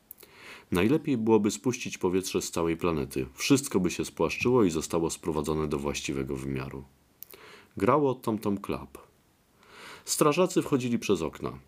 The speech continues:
Choć udawała, że jej to nie dotyczy, Tania była uradowana. Zupełnie ją rozumiałem. Trzymając mnie za rękę, czubkiem papierosa wypaliła sobie dziurkę na grzbiecie dłoni.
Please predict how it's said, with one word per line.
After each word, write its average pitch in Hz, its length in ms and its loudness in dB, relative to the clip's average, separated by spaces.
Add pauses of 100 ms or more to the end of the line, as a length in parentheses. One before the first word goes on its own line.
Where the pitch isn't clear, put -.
(140)
Choć - 240 2
udawała, 127 480 2
że 117 120 0
jej 107 140 2
to 110 100 -4
nie 104 140 2
dotyczy, 101 480 -2 (220)
Tania 127 340 2
była 92 280 4
uradowana. 82 720 -2 (320)
Zupełnie 127 560 4
ją 113 180 2
rozumiałem. 71 600 -4 (500)
Trzymając 143 560 2
mnie 117 100 4
za 104 140 4
rękę, 113 340 2
czubkiem 135 420 -2
papierosa 101 500 2
wypaliła 90 460 0
sobie 80 280 -2
dziurkę 76 320 -4
na 73 120 -2
grzbiecie 71 400 -4
dłoni. 65 380 -6